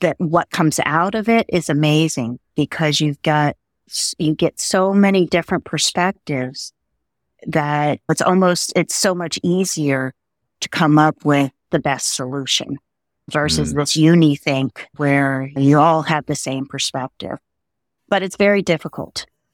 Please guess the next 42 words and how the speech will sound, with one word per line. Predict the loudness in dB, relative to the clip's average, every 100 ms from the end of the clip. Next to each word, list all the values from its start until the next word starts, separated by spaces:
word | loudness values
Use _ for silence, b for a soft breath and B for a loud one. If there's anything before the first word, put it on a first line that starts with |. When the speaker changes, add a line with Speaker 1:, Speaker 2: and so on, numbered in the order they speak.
| _ _ -2
Speaker 1:
It | 0
really | 0 0 -2 -4
is. | -6 -6
And | -2 0 2 2
I | 0
struggle | 0 0 0 0
with | 0 0 2
it. | 0 0
I | -2
still | -2 -4
struggle | -2 0 0 0
with | -2 0
it | -2
every | -2 -4 -4
day. | -2 -2 -4 -8 _ _ _ _ _ _
Um, | -8 -6 -4 -2 -4 -4 -4
but | -2 -2 -6 -2
I | 0
don't | 2 0 -2
stop. | -2 0 0 -4 -4
I | -4
don't | 0 -2 -2
stop | -2 -2 0
diversity | -2 0 0 0 -2 -4
hiring. | -2 -2 -2 -4 -6 -12 _ _ _
You | 0 2
know, | 2
if | 2
I | 0 2
have | 0 0 0
one | 2 4 4
team | 2 4 4 6 4 2
that's | 2 0 -2 -6 -10 -6
all | 0 2 4 2 2 0 -4 _
Filipino | -4 -4 -6 -4 0 2
or | 0 0
one | 0 0
team | -2 -2 -2 -4
that's | -4 -2
all | 2 2 2 0
Indian | 0 0 0 0 0 -2 -2
or | -4 -6